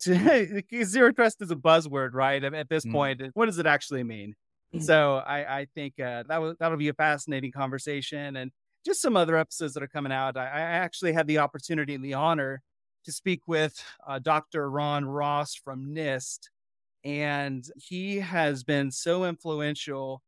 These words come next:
Speaker 1: over, uh, cybersecurity the last ten, twenty years. He wrote the risk management framework. He's the lead author of that and a number of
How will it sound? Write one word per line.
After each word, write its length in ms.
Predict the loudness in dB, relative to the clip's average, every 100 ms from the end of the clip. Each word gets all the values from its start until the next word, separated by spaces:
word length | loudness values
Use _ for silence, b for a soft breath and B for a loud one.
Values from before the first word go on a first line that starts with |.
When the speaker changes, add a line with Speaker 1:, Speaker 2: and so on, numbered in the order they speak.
| _ _ _
Speaker 1:
over, 680 | 0 0 2 2 2 0 -4 _
uh, 140 | -6 -6
cybersecurity 1040 | 0 2 2 -2 -8 -6 -2 -2 -2 -4
the 80 | -2
last 460 | 2 4 2 -4
ten, 200 | -6 -2
twenty 280 | -2 -4 -6
years. 640 | -6 -6 -4 -6 -8 -12 -16 _ _ _
He 200 | -12 -6
wrote 360 | 0 6 6 4 -2
the 140 | -4
risk 280 | -2 -2 -4
management 460 | -8 -8 -6 -10 -10
framework. 420 | -8 -6 -4 -4 -6
He's 160 | -6
the 80 | -4
lead 240 | 0 2
author 360 | 4 4 2 -6
of 100 | -6
that 400 | -4 -2 0 -2
and 180 | -4 -10
a 60 | -8
number 380 | -4 -4 0 0
of 180 | 0